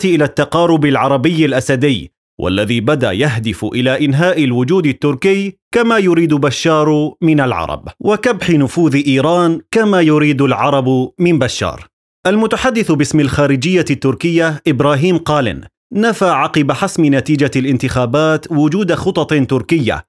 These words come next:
لعقد لقاء قريب بين الأسد وأردوغان، وهو الأمر الذي قرأه بعض المتفائلين تلميحا تركيا لما سيكون عقب الانتخابات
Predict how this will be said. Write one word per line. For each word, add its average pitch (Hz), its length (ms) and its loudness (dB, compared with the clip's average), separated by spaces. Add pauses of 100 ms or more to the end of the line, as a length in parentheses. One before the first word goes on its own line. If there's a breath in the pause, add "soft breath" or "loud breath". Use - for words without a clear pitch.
لعقد 113 380 -4
لقاء 113 540 -2
قريب 151 540 -2
بين 190 220 2
الأسد 180 440 0
وأردوغان، 120 680 -2 (140)
وهو 214 260 2
الأمر 214 300 0
الذي 147 260 2
قرأه 143 500 0
بعض 151 280 0
المتفائلين 135 880 0 (280)
تلميحا 110 600 0
تركيا 123 440 -2
لما 127 360 0
سيكون 170 540 0
عقب 147 380 -4
الانتخابات 156 920 -2